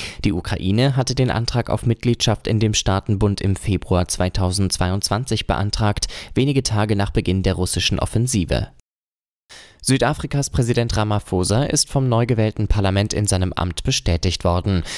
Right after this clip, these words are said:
Nach Angaben des obersten Richters Zondo erhielt der einundsiebzigjährige zweihundertdreiundachtzig von dreihundertneununddreißig Stimmen.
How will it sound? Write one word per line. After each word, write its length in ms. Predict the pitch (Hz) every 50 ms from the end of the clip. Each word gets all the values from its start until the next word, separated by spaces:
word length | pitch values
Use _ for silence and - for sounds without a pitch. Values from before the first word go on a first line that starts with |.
| - - - - - -
Nach 140 | - 90 -
Angaben 420 | 95 95 101 98 101 101 101 104
des 160 | 98 95 - -
obersten 380 | 98 92 101 - - - 101
Richters 420 | 95 104 101 - - 92 - - -
Zondo 500 | - 85 87 90 87 85 101 113 123 131
erhielt 460 | - - 131 117 - 139 135 - -
der 120 | 131 -
einundsiebzigjährige 1000 | - 120 120 117 - 127 123 - - 120 117 - - 110 107 95 104 95 107 104 -
zweihundertdreiundachtzig 1160 | - - 110 120 131 127 120 - - 104 104 101 98 - - 95 92 - - - 98 - -
von 160 | - 92 92
dreihundertneununddreißig 1120 | - - 85 85 82 87 90 85 78 - 82 82 85 85 85 80 80 85 85 - 110 113 -
Stimmen. 400 | - - - 95 90 87 82 78